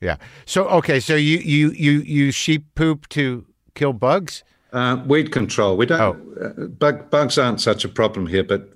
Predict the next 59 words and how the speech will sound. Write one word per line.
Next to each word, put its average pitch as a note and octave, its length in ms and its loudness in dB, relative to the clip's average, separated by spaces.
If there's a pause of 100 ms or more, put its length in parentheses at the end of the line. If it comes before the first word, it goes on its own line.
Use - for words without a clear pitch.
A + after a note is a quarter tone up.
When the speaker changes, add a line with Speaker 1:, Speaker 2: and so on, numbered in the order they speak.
Speaker 2:
weeds. A2 480 -2 (340)
We C3 280 -4
get C3+ 160 -2
a - 20 2
lot G#2+ 120 4
of F2+ 80 -10
com-, G2+ 200 -4
competition - 600 -6
from F2 200 -10
weeds. E2 460 -10
Speaker 1:
So D3+ 160 -2
sheep, E3+ 320 -2 (240)
sheep - 500 -4
poop E3+ 340 -2
kills D#3 260 2
weeds? E3 440 -2 (240)
Speaker 2:
No, B2 80 2
they G#2+ 120 2
eat D3 220 -2
the G2 60 -8
weeds. - 420 -10 (320)
Speaker 1:
Oh, C#3+ 100 0
got A2 240 -2
it. - 100 -16 (300)
Okay, G2+ 220 -2 (240)
got G#2+ 180 0
it. - 80 -10 (280)
So, D3+ 340 0 (300)
how D3+ 100 0
many E3+ 140 0
sheep E3+ 300 -2
you A#2 100 -4
got? G2 160 0
Speaker 2:
You've, F3 260 -2 (600)
you've F#3 180 2
got A#3+ 120 2
to B3 60 4
get F#3+ 200 4
out D3 120 4
of B2 100 2
the A2 80 4
house A#2+ 400 0
more, G2+ 180 2
Mark. F#2 340 -4
You - 80 -4
Speaker 1:
I C3+ 60 0
Speaker 2:
know, - 80 2
Speaker 1:
know. D#3+ 120 2
Speaker 2:
that's D3+ 220 -2
Speaker 1:
I, C3 140 -4
I, D#3+ 300 -4
I, D#3+ 60 -4 (140)
I'm E3 160 -2
learning F3 300 2
the D3 80 0
secrets D3+ 680 -2
of A#2+ 160 -6
farming. C#3 360 -6
I, D3+ 100 0